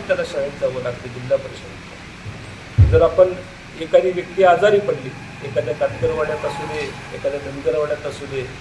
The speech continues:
तर त्याला आजसुद्धा डोलीत घालून त्याला आपल्याला जवळच्या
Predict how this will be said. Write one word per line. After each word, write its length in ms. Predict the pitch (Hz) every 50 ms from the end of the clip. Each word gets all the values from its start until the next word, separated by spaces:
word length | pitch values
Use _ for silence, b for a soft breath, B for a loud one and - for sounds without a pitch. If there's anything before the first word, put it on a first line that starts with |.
| - - - - - - -
तर 80 | 170
त्याला 280 | 170 - 170 156 165 180 185
आजसुद्धा 460 | 175 180 185 185 - 202 185 196 196
डोलीत 380 | 190 190 180 180 196 202 196 185
घालून 320 | 185 185 190 202 196 190
त्याला 180 | 202 185 190 190
आपल्याला 540 | 185 185 - 185 180 180 180 180 175 156 - - - - - - - - - - - 156
जवळच्या 480 | 160 165 175 175 - 175 170 170 165